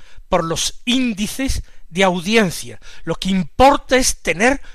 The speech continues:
muchos oyentes o muchos televidentes. Importa eso,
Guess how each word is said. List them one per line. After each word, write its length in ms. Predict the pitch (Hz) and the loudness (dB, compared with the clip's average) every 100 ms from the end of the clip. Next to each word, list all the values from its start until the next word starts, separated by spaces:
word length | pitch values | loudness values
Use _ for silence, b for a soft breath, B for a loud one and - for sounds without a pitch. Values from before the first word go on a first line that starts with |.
| - | -6
muchos 600 | 180 233 - 311 - - - | 0 0 0 -4 -4 -8 -4
oyentes 840 | 190 180 269 196 - 123 - - - b b b b b | -4 -2 -2 -2 -4 2 4 4 0 b b b b b
o 140 | 208 190 | -2 0
muchos 540 | 247 - - - - | -2 -2 -4 -4 -2
televidentes. 1000 | 226 220 214 220 262 233 175 143 113 - - - - - - - - | 0 2 0 2 2 2 -2 -6 -4 -4 -6 -12 -14 -14 -18 -18 -8
Importa 1040 | 220 214 - - - 311 330 - 269 233 - - | -2 -2 -4 -12 0 2 2 0 0 0 -2 -6
eso, 440 | 226 247 - 147 | -2 0 0 -4